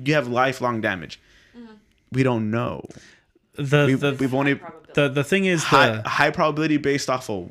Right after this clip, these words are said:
Speaker 1: what, though?
Speaker 3: The, the damage that they're seeing is, uh, is damage that they can, that is akin to people
Speaker 1: Similar
Speaker 3: who
Speaker 1: to
Speaker 3: to that, people that do activities that fuck up their lungs for their lives. And it's like,
Speaker 1: Right.
Speaker 3: this person does,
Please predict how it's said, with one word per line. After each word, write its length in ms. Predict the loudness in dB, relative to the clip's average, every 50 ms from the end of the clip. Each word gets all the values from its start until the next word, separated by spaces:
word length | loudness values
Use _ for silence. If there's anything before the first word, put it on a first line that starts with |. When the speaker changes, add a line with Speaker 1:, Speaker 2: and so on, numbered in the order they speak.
| -16 -18 -8
Speaker 1:
what, 360 | -2 0 2 2 0 -2 -6 -10 -10
though? 320 | -8 -8 -8 -10 -12 -16 -20 -20 _ _ _ _ _
Speaker 3:
The, 360 | 0 2 4 4 4 2 0 -2
the 140 | -2 -2 -4
damage 520 | -2 0 2 2 4 4 2 0 0 0
that 180 | 0 0 0 2
they're 180 | 2 2 2
seeing 880 | 2 0 -4 -4 -2 -2 0 0 2 2 0 0 -2 -4 -6 -8 -10 -14 _ _ _ 0
is, 680 | 2 2 4 2 2 0 -2 -4 -6 -6 -8 -8 -12 _ _ _ _ _ _ -8
uh, 680 | -6 -4 -2 -2 -2 -2 -4 -4 -6 -6 -6 -8 -12 -16 _ _ _ _ _
is 220 | -4 -2 -2 -2 0
damage 440 | 2 2 4 4 4 2 -2 -2 0
that 280 | -2 -2 -2 -2 -4
they 200 | 0 0 2 2
can, 420 | 0 -2 -4 -6 -6 -6 -6 -8 -12 _ -8
that 200 | -4 -2 -2 -2
is 120 | -2 -4 -4
akin 440 | -6 -4 0 2 2 2 2 0
to 120 | -2 -4 -6
people 400 | -4 -4 -4 -4 -4 -4 -4 -2
Speaker 1:
Similar 400 | -2 0 0 0 2 2 4 4
Speaker 3:
who 120 | 4 2 2 0
Speaker 1:
to 420 | 2 2 2 0 0 -2 -4 -6 -10 _ _ _
Speaker 3:
to 280 | 0 2 2 2 2 0
that, 400 | 0 0 2 2 2 0 -4 -4
people 220 | -2 -2 0 2 0
that 100 | 2 2
do 120 | 2 2
activities 460 | 2 2 0 0 0 2 2 0 0 0
that 200 | -2 -2 -4 -6
fuck 420 | -12 -4 0 0 0 0 0 -2
up 180 | -2 -2 -2 0
their 140 | 0 0 2
lungs 400 | 2 2 0 0 0 -2 -6 -8
for 160 | -10 -8 -8
their 140 | -8 -6 -8 -6
lives. 260 | -6 -6 -6 -6 -6
And 60 | -4
it's 60 | 0 0
like, 100 | 0 2
Speaker 1:
Right. 60 | 0
Speaker 3:
this 120 | 0 0
person 460 | 0 0 -2 0 0 0 0 0 0 -2 -6 -12 -20 -20 _ _ -10 -4 0
does, 320 | 2 4 4 4 2 0